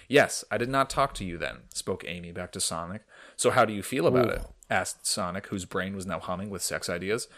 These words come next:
Speaker 1: "Shit, I don't know," said Amy, still all worked up. "G-, give me a day. Right now, let's get things right." Um, so
Speaker 2: "How do you
Speaker 1: Sonic
Speaker 2: feel about having sex with me after you have been raped?"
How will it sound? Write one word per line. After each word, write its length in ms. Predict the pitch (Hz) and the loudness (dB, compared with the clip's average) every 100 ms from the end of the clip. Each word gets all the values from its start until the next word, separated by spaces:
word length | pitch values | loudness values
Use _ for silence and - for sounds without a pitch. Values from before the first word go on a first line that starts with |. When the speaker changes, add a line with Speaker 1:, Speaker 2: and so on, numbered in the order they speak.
| - | -14
Speaker 1:
"Shit, 360 | - - 101 - | -4 0 0 0
I 100 | - | 4
don't 140 | 117 107 | 4 4
know," 140 | 92 | 0
said 180 | 85 95 | -2 -2
Amy, 240 | 90 90 | -2 -4
still 220 | 92 - 98 | -4 0 0
all 120 | 92 | 2
worked 280 | 98 90 113 | 0 0 0
up. 280 | 98 - | 0 -4
"G-, 220 | - - 143 | -18 -16 -2
give 220 | 143 127 | 0 2
me 100 | 110 | 0
a 40 | |
day. 280 | 95 85 82 - | 0 -2 -2 0
Right 240 | 131 127 | 2 4
now, 300 | 123 117 - _ _ _ | 2 0 -4 _ _ _
let's 200 | 127 113 | -2 -2
get 160 | - 110 | -2 -2
things 260 | 92 87 | -4 -6
right." 220 | 85 62 - _ _ _ _ _ _ _ - - | -6 -6 -8 _ _ _ _ _ _ _ -20 -6
Um, 200 | 90 82 | -2 -2
so 140 | 90 - | -2 6
Speaker 2:
"How 140 | 143 | 8
do 80 | 170 | 8
you 60 | |
Speaker 1:
Sonic 60 | 156 | 6
Speaker 2:
feel 140 | 151 | 6
about 180 | 156 139 | 8 10
having 240 | 135 131 113 | 8 6 4
sex 280 | - 143 | 4 4
with 140 | 135 120 | 4 2
me 180 | 110 107 | 2 2
after 260 | 110 - | 0 0
you 200 | 110 113 | 2 4
have 180 | 113 110 | 4 2
been 140 | 104 | 0
raped?" 540 | 101 120 90 - - | 2 2 0 -4 -4